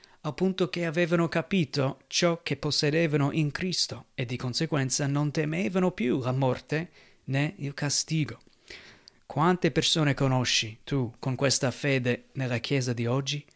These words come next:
È molto raro. Il motivo per cui è difficile trovare delle persone con una forte fede di questo tipo è perché la Chiesa di oggi non è molto diversa da quella di cinquecento anni fa.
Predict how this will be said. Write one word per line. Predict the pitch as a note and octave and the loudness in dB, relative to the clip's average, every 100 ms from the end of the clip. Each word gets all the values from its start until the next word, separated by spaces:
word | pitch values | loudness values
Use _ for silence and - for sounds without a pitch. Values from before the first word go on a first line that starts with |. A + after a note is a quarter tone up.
| _ - _ _ | _ -20 _ _
È | C#3 | -2
molto | B2+ C3+ D#3+ E3+ - - D#3 D3+ - | 0 2 2 2 -2 0 0 -2 -8
raro. | C#3 B2+ A#2 A2 - _ - - - _ _ _ _ | -2 0 0 -4 -10 _ -20 -20 -20 _ _ _ _
Il | D#3 | 4
motivo | D#3+ D#3 - G#3 F#3+ C#3+ B2+ - | 4 4 2 2 2 0 -2 -6
per | C#3+ - | -8 0
cui | F#3 C#3+ C3 _ _ _ - | 4 4 2 _ _ _ 0
è | D#3+ | 0
difficile | D#3 C3+ - E3+ - C3 B2 | 2 -2 0 0 0 0 -2
trovare | C3 C#3 D3+ B2+ | -2 2 2 2
delle | B2+ B2 | 0 -2
persone | B2 A#2+ - D#3+ C3 A#2+ | -2 -2 0 2 0 -2
con | C3 | -2
una | C3 B2+ | -2 -2
forte | - D#3 D#3+ - C#3 B2+ | -2 0 0 0 -2 -2
fede | - - F3 C#3+ B2 | -8 2 4 4 4
di | A#2+ | -2
questo | A2+ D3+ - A#2 | -2 -4 -2 -4
tipo | E3 D3+ - B2 - - - _ _ _ | -4 -4 -4 -6 -6 -16 -20 _ _ _
è | - | -8
perché | C#3+ E3 F3+ | -4 -2 0
la | E3 | 0
Chiesa | - F#3 F#3 D#3+ | -2 0 2 2
di | D3 D#3+ | 4 4
oggi | F3+ D3 - - | 2 -2 -4 -4
non | C3 C#3+ E3+ | -2 0 2
è | F3+ | 2
molto | D#3 E3 E3 | 0 0 -2
diversa | D3 D#3 F3 B2+ - C#3+ - | -2 2 2 2 0 0 -2
da | C3 D3 - | -4 -4 -6
quella | - C#3+ D#3 | -6 -2 0
di | D3+ | -2
cinquecento | - C#3 C3 C#3 - B2 C#3 | 0 0 0 -2 0 0 -2
anni | A#2+ G#2+ A#2+ | -4 -4 -8
fa. | - D3+ E3 | -4 -4 -4